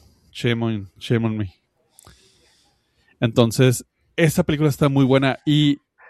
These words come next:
yo sí le tengo que reconocer aquí a Pixar que se atrevió a romper un poquito el molde y se fue, se fue chido. O sea, neta hicieron un muy buen trabajo con esta película, quitándole el peso a los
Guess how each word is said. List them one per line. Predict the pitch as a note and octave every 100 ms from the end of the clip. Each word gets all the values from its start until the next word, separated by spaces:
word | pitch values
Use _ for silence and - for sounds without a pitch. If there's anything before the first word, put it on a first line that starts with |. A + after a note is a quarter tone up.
| - -
yo | C3 C#3+
sí | E3
le | D#3
tengo | - C#3+
que | E3
reconocer | D3 B2 A#2 B2
aquí | -
a | C3
Pixar | C#3 - D3 C3+
que | -
se | A#2+ A#2+
atrevió | G#2+ G#2+ G2+ G#2 A2+ A#2+
a | A#2 A#2 A2 A2
romper | A#2 G2+ A2
un | A2+
poquito | A#2 A#2 A2
el | A2
molde | G#2+ G#2+ B2 C#3 _ _ _ _ _ _ _ _ _
y | - B2+
se | B2+
fue, | - A2+ A2+ A#2 A#2 A#2+ _ _ _ _ -
se | D3+
fue | F3+
chido. | - G3 F#3+ F#3
O | C#3+
sea, | D#3 D3 C3+ -
neta | C#3+ C#3+
hicieron | D3 D3+ C#3 C#3+
un | C#3+ C3+
muy | C3 C#3+
buen | C3+
trabajo | C3 C3 B2+
con | C3+ A#2
esta | A2 B2
película, | A#2 A2 B2+ C#3+ - _
quitándole | - B2+ A#2 A2+ B2 B2
el | A2+
peso | - A#2+ A#2 - D3 - _ _ _ _ _ _
a | A#2+ A2+ A2 G#2+
los | G#2+ G2+ - -